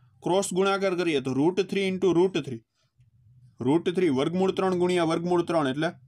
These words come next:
આખા ત્રણ આવી જશે. ત્રણ વાય બરાબર, અને આના છેદમાં આવી જશે રૂટ ત્રણ બરાબર ઝીરો. હવે અહીંયા સોળનું વર્ગમૂળ નીકળે મિત્રો, ચાર. કેટલું નીકળે? ચાર. તો ફોર વાય પ્લસ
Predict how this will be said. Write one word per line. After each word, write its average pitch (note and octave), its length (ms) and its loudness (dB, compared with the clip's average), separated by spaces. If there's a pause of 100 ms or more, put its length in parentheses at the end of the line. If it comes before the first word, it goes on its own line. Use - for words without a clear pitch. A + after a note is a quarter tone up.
(120)
આખા E3+ 280 -4
ત્રણ E3+ 180 0
આવી E3+ 240 0
જશે. F#3 180 -6 (200)
ત્રણ D3 220 0
વાય C#3+ 260 0 (920)
બરાબર, C#3+ 440 0 (240)
અને C3+ 160 -2
આના D3+ 300 0
છેદમાં E3+ 340 0
આવી E3+ 200 2
જશે F3 260 -2
રૂટ E3+ 180 2
ત્રણ D#3+ 260 -2 (1300)
બરાબર C3+ 340 0
ઝીરો. C#3+ 240 -2 (760)
હવે F#3 180 2
અહીંયા F#3+ 240 0
સોળનું G3 560 0
વર્ગમૂળ G3 340 0
નીકળે F#3+ 240 0
મિત્રો, C#3 260 -4 (220)
ચાર. D3 300 0 (360)
કેટલું E3+ 260 0
નીકળે? E3+ 240 -2 (260)
ચાર. D3 280 0
તો A#2+ 140 -4
ફોર D#3+ 360 -2 (100)
વાય F3+ 260 0 (800)
પ્લસ D#3+ 220 0